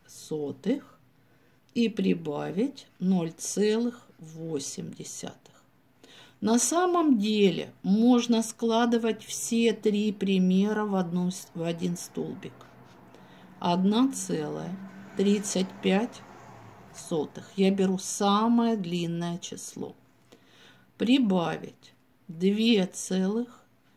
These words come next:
семь десятых. Поскольку под пятеркой место свободное, я дописываю нолик. И еще прибавить ноль целых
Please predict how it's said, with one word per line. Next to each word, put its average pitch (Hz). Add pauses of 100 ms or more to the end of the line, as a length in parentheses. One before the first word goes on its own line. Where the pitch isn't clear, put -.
семь 196
десятых. 180
Поскольку 269
под 247
пятеркой 247
место 196
свободное, 180
я 180
дописываю 185 (220)
нолик. 143 (840)
И -
еще 262
прибавить 165 (100)
ноль 190
целых 233